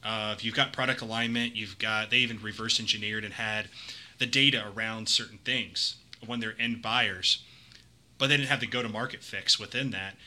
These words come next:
as well as you kind of hit upon something too, is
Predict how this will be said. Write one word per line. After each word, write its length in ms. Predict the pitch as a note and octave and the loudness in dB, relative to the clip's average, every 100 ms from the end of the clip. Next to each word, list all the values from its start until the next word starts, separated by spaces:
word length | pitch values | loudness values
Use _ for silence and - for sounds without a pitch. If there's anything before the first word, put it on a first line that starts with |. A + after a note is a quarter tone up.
| - | -8
as 180 | B2 A#2 | -2 -2
well 160 | C#3+ D#3 | 2 4
as 120 | C#3+ | 4
you 60 | |
kind 160 | C3 C#3+ | 2 0
of 60 | - | -2
hit 160 | B2+ | -4
upon 260 | A#2+ B2+ A2 | -6 -6 -2
something 400 | - A2 A2 G2+ | -2 -2 -8 -2
too, 340 | - C3+ C#3 G#2+ | 0 0 -2 -2
is 300 | G2+ F#2 | -2 -2